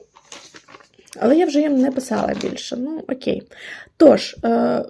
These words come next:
перше це казки. Казки братів Грім і казки Андерсена, тому що це буде на подарунок, звичайно, але вони реально круті, тому що я купувала в них і, е, богів Древньої Греції, і вон-, ну, також на подарунок вже подарувала,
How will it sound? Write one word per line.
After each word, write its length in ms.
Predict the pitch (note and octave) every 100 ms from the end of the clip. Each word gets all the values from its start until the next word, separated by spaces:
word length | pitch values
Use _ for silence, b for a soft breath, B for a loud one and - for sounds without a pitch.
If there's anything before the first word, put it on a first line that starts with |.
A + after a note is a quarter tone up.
| - -
перше 340 | D#4 A4+ F4
це 180 | - F4+
казки. 420 | F#4 D#4+ - - -
Казки 320 | C4 - E4
братів 360 | B3+ A#3 A3+
Грім 360 | G3 A3+ E4+ A4 -
і 240 | B3+ B3
казки 420 | B3 A#3 - D4+ -
Андерсена, 600 | A3 G3 D4+ - G4+ G#4+ - _ -
тому 240 | C4 D4
що 200 | D4 -
це 180 | B3+ B3
буде 280 | G#3+ G#3+ G#3
на 100 | G3+
подарунок, 640 | G#3 F#3+ A3 A#4+ B4 A4+
звичайно, 680 | F#4+ G#4 - G4 G4 F#4 F4+ F#4 B B B -
але 640 | A#3 C4 C4 B3+ D#4 F4+
вони 300 | D4+ A#3 C4
реально 380 | A#3+ A3 A#3 A3+
круті, 320 | A3+ G#3 G3+
тому 220 | G3+ G#3
що 160 | A3 A#3
я 60 | A3+
купувала 500 | A3 A#3+ A#3 A#3 A3+
в 80 |
них 320 | G#3 A3+ - - -
і, 360 | A3 G#3+ A3+ A3+ B B A3+
е, 160 | A3+
богів 760 | G#3+ G#3+ A#3 A3 A3 A#3 A3 G3+
Древньої 460 | A3+ A3+ G#3+ A3
Греції, 1000 | G#3 C4 G4 G#4 - F#4 F4 E4 F#4 C#4
і 60 | A#3+
вон-, 220 | A3 G#3
ну, 140 | A3+
також 280 | G3+ G3 G#3
на 60 | G3+
подарунок 300 | G3 F#3+ F3+
вже 100 | G3
подарувала, 460 | G3+ G3+ G3+ G#3